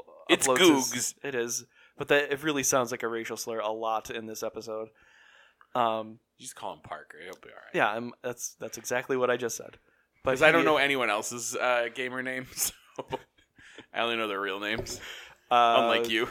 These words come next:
Speaker 2: Defrag, Enigma, and it's not Torrent.
Speaker 1: Vector.
Speaker 2: Vector, that's it.
Speaker 1: I
Speaker 2: He's
Speaker 1: do know them. I was just,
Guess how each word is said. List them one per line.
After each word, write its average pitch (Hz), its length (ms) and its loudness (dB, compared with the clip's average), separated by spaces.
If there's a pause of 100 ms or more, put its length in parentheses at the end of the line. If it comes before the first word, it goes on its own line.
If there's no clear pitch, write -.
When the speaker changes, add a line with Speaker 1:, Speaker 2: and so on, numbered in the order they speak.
(160)
Speaker 2:
Defrag, 151 540 0
Enigma, 127 760 2
and 113 540 -6 (1200)
it's - 140 -10
not 165 240 -2
Torrent. 113 460 -6
Speaker 1:
Vector. 98 560 -10
Speaker 2:
Vector, 117 520 4
that's - 180 -10
it. 107 120 -12 (200)
Speaker 1:
I 107 60 -2
Speaker 2:
He's 104 100 -12
Speaker 1:
do 101 180 -12
know 87 220 -8
them. 80 200 -14
I 87 140 -12
was 90 160 -10
just, - 360 -12